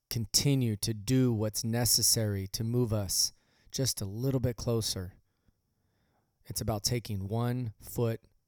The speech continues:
and putting it in front of the other and taking those necessary steps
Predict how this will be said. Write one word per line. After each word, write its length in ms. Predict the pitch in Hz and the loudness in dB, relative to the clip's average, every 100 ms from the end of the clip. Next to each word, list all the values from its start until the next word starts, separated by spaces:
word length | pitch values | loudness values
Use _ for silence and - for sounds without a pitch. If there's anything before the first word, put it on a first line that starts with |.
| _ _ _ _ _ - | _ _ _ _ _ -18
and 100 | 92 | -6
putting 460 | - 107 107 104 101 _ _ _ _ _ _ _ _ _ _ _ _ - | -2 -2 -2 -4 -6 _ _ _ _ _ _ _ _ _ _ _ _ -6
it 160 | 110 - | -6 -6
in 160 | 104 | -8
front 300 | 87 120 123 | -6 -4 -4
of 100 | 123 | -4
the 160 | 110 120 | -2 -2
other 360 | 92 87 78 - _ _ _ _ _ - | -4 -6 -10 -16 _ _ _ _ _ -8
and 140 | 98 | -4
taking 320 | 127 139 143 | -2 -2 0
those 240 | 127 123 127 | 2 2 2
necessary 640 | 127 - 120 123 120 117 | 0 0 0 0 -2 0
steps 580 | - 110 104 - - | -2 -2 -6 -6 -10